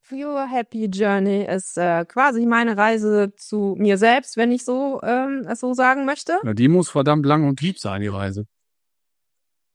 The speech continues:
Speaker 1: Ja, ähm, ich, äh, le-, leide? Nein, leide nicht. Also ich, ähm, habe quasi, ja, zwei unsichtbare Krankheiten mit, äh, bekommen. Ähm, einmal das Reizdarmsyndrom, welches ich irgendwann selber mir diagnostiziert habe, weil mir kein Arzt der Welt helfen konnte.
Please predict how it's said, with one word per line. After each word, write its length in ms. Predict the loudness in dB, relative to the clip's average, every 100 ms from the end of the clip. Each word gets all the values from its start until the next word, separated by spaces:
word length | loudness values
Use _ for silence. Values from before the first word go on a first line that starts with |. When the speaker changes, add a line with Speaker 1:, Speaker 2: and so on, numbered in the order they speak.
| -2
Speaker 1:
Ja, 320 | 4 6 6 4
ähm, 320 | 0 0 0
ich, 360 | 0 -2 -4 -4
äh, 320 | 0 0 0
le-, 520 | 2 2 2 -2 -6
leide? 480 | -4 -2 0 -2 -4
Nein, 220 | -6 -6 -4
leide 320 | -4 -4 -6
nicht. 260 | -8 -4
Also 220 | -2 0 0
ich, 220 | -2 -4
ähm, 320 | -2 0 -2 -8 _ _
habe 460 | 4 4 4 0 -2
quasi, 840 | -4 0 2 2 0 -2 -2 -4 -6 _ _ _ 0
ja, 360 | 4 6 4 0
zwei 260 | 2 2
unsichtbare 1040 | 2 -2 -4 2 4 6 4 2 2 2 -2
Krankheiten 720 | -4 -4 -2 0 0 2 0
mit, 300 | 0 -4 -4
äh, 300 | -2 0 -2
bekommen. 640 | -4 -4 0 0 0 -4 -4
Ähm, 420 | -2 -2 -4 -4
einmal 500 | -4 -2 2 2 2
das 240 | 0 -2 -2
Reizdarmsyndrom, 1200 | -2 -2 -2 0 0 0 -2 0 -2 -2 -2 0
welches 360 | 0 -2 -4
ich 260 | -2 -2 -2
irgendwann 500 | -2 -2 -2 0 0
selber 540 | 2 2 4 2 0
mir 440 | -2 0 0 0 -2
diagnostiziert 1000 | 0 0 0 -2 -2 -6 -6 -2 0 2
habe, 340 | 0 2 2
weil 160 | 2 2
mir 220 | 0 -2
kein 260 | -2 -2
Arzt 320 | 0 -4 -2 -2
der 120 | 0
Welt 240 | 0 -2
helfen 280 | -4 -4 -4
konnte. 400 | -4 -4 -4